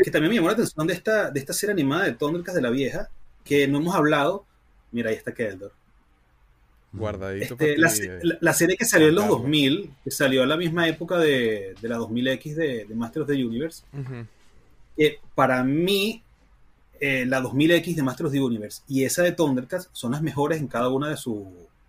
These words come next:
Speaker 1: de la franquicia.
Speaker 2: Ujú.
Speaker 1: O sea, a mí me, Thundercats, toda la nostalgia del mundo con esta serie original, pero la Thundercats del principios del dos mil te echa el cuento de todo, te explica todo, el origen de todo, sale el padre de León, sale el origen de Grun, de cuando era el gran general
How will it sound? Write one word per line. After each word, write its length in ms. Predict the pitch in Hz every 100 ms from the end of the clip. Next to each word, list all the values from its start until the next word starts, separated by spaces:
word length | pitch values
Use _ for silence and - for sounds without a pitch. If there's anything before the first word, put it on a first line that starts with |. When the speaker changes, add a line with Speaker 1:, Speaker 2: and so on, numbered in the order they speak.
| _
Speaker 1:
de 80 | -
la 80 | 107
franquicia. 500 | - 104 123 120 156
Speaker 2:
Ujú. 80 | -
Speaker 1:
O 40 | -
sea, 100 | 113
a 20 |
mí 100 | 113
me, 220 | 123 139 - - - -
Thundercats, 500 | 156 190 175 - - -
toda 180 | - 131
la 80 | 151
nostalgia 320 | 147 - 117
del 100 | 151 123
mundo 260 | 127 135
con 100 | 151
esta 140 | 113 131
serie 240 | - 139
original, 440 | 139 113 113 110 135 - - _ _ _
pero 160 | - 127
la 140 | 127
Thundercats 500 | 123 147 180 180 185
del 220 | 131 120
principios 380 | 107 107 110 143
del 100 | 175
dos 140 | 147 120
mil 340 | 131 123 170 - _ _ _ _
te 100 | 156
echa 160 | 147 190
el 80 |
cuento 300 | 180 196 190
de 120 | 208 175
todo, 500 | 202 208 190 120 -
te 100 | -
explica 460 | - 160 160 196 - -
todo, 260 | 196 180
el 60 | 135
origen 320 | 127 135 190
de 100 | 151 -
todo, 440 | 190 180 143 120
sale 200 | 107 131
el 140 | 143 156
padre 240 | 156 151
de 80 | 170
León, 380 | 135 135 160 160
sale 180 | 139 151
el 60 |
origen 240 | 147 127 156
de 100 | 120
Grun, 380 | 120 143 156
de 40 | 160
cuando 200 | 123 117
era 80 | 135
el 40 |
gran 220 | 143 135
general 380 | 151 131 117 131